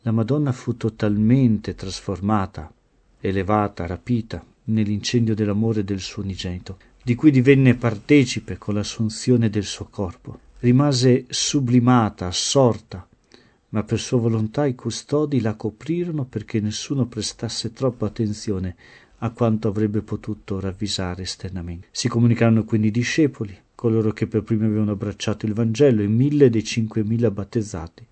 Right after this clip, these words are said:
non essendo tutti sufficientemente pronti." Ed è bello un po' vedere questa effetti della Santa Comunione nella Beata Vergine Maria, e questi stessi effetti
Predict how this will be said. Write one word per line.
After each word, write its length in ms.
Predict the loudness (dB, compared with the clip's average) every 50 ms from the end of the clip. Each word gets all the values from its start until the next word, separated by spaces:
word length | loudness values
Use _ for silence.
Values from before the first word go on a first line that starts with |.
| _ _ _ _ _ _ _ _ _ _ -2
non 120 | 0 0
essendo 380 | 0 -2 -2 -2 -2 -2 -2 -4
tutti 320 | -6 -8 -8 -6 -6 -6
sufficientemente 1160 | -6 -6 -8 -10 -8 -10 -12 -10 -8 -8 -6 -8 -6 -6 -6 -6 -6 -6 -10 -10 -12 -12 -12
pronti." 480 | -12 -12 -14 -14 -14 -16 -18 -20 -20 -20 _ _ _ _ _ _ _ _ _ _ _ -20 -20 -20 -20 -20 -20 -20 -20 -20 -20 -20 _ _ _
Ed 160 | -2 2 2
è 60 | 2
bello 420 | 4 4 4 4 4 4 4 2 0 _ -20 -20 -20 _ _ _
un 200 | -2 -2 -2 0
po' 440 | 2 4 4 6 4 4 2 -4 _ _
vedere 680 | -6 -2 -2 0 2 4 4 4 4 4 4 2 0 -2
questa 640 | -4 -8 -8 -8 -8 -8 -6 -4 -4 -4 -4 -6 -10 -18 -20 _ _ _ _ _ _ _ _
effetti 800 | -4 -4 -4 -4 -10 -6 0 2 2 2 2 -2 -6 -8 -6
della 220 | -4 -4 -4 -4 -4
Santa 440 | -4 -4 -4 -2 -4 -4 -4 -6 -8
Comunione 520 | -8 -8 -6 -4 -2 -2 -2 -2 -2 -4
nella 240 | -4 -6 -6 -8 -6
Beata 300 | -6 -6 -6 -4 -4 -4
Vergine 360 | -4 -4 -4 -6 -6 -8 -6
Maria, 320 | -6 -6 -6 -6 -8 -8 -8
e 100 | -10 -6
questi 260 | -2 -2 -4 -4 -6
stessi 360 | -12 -6 -4 -2 -2 -2 -2 -4
effetti 480 | -4 -2 -2 -2 -2 -2 -2 -2 -4